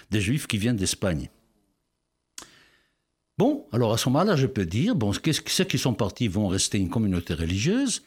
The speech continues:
ils vont rester fidèles au Père, et la mère, non, ils seront dans des pays qui seront des mères adoptives,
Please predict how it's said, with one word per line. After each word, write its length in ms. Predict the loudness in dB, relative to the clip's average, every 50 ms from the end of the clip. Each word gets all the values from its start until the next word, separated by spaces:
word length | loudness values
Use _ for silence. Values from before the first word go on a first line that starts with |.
| _ -20 -20 -20 -20 -20 _ -4
ils 80 | -2 0
vont 180 | 2 2 2
rester 260 | 2 0 -2 -2 -2
fidèles 400 | -2 -2 -2 -2 0 0 0 0
au 40 | 0
Père, 640 | -2 -2 0 0 2 2 0 0 -2 -2 -4 -4 -2
et 460 | -2 0 0 0 0 0 -2 -2 0
la 140 | 0 0 0
mère, 300 | 2 2 2 0 0 2
non, 340 | 2 2 2 2 0 0 0
ils 480 | 0 0 0 0 0 0 0 0 0 -2
seront 240 | -2 -2 -2 -2 0
dans 140 | 0 0
des 100 | -2 -2
pays 280 | -2 -2 -2 -2 -2 -2
qui 120 | -4 -6
seront 200 | -6 -4 -2 -2
des 100 | -2 0
mères 180 | 0 0 -2 -2
adoptives, 580 | -4 -6 -8 -12 -12 -6 -4 -2 0 0 -2